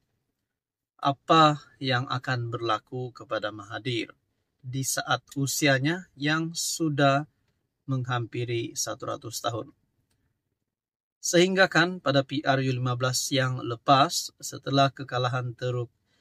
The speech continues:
Parti Mahathir, beliau sendiri pun kalah, wang deposit tidak dapat, ah, diperoleh semula. Ada segesaan sehingga mahu Mahathir untuk rehat.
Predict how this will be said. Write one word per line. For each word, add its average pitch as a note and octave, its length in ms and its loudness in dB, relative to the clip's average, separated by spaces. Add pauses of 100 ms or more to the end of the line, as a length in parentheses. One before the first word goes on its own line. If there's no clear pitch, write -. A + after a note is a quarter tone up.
(240)
Parti A#2 400 -6
Mahathir, A#2 400 0 (580)
beliau B2+ 480 -2
sendiri B2 400 -6
pun B2 240 -8
kalah, B2+ 560 0
wang C3 320 0
deposit C3 560 -6 (240)
tidak C3 400 -2
dapat, B2+ 400 -4 (720)
ah, C3 240 0
diperoleh C3 480 0
semula. B2+ 480 0 (880)
Ada D3 320 8
segesaan D3+ 880 2 (640)
sehingga D3 800 6
mahu C#3 560 2 (400)
Mahathir D3 560 4
untuk C3+ 400 -2
rehat. B2+ 400 2